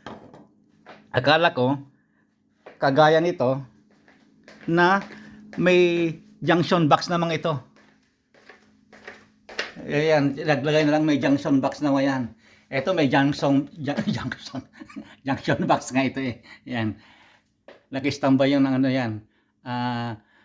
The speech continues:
smoke and, ah, ah, carbon yata yan.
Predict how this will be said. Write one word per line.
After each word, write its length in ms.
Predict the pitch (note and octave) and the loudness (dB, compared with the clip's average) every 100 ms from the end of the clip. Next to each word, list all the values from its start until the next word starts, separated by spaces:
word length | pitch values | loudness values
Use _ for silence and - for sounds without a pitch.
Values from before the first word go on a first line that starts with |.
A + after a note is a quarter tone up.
| _ - | _ -14
smoke 400 | - C#3+ C#3+ - D#3+ | -6 0 0 -2 -4
and, 240 | C3 C3 | 0 0
ah, 560 | C3+ B2 B2 A#2 A2+ - _ _ _ _ _ _ - | -2 -4 -4 -4 -8 -10 _ _ _ _ _ _ -14
ah, 400 | G#2+ G#2+ G#2+ - _ _ _ _ _ _ _ - | -10 -8 -8 -10 _ _ _ _ _ _ _ -6
carbon 400 | B2 A#2 C3+ C3+ | -4 -4 0 2
yata 240 | C3+ B2+ | 2 0
yan. 240 | C#3 C#3 | -6 -8